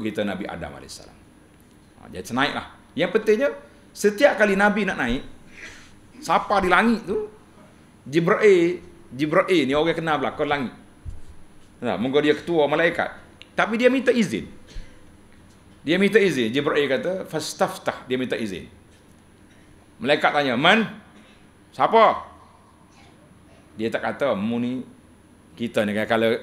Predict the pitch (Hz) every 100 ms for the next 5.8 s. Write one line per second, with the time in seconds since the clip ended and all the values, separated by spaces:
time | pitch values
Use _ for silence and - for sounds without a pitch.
0 | - 117 110 113 107 107 104 - 107 110
1 | 110 107 101 101 107 110 - - - -
2 | 131 127 110 110 98 120 135 139 131 113
3 | 160 165 - - - - - - - -
4 | - - 92 98 104 104 98 78 82 -
5 | 107 101 104 76 87 82 82 80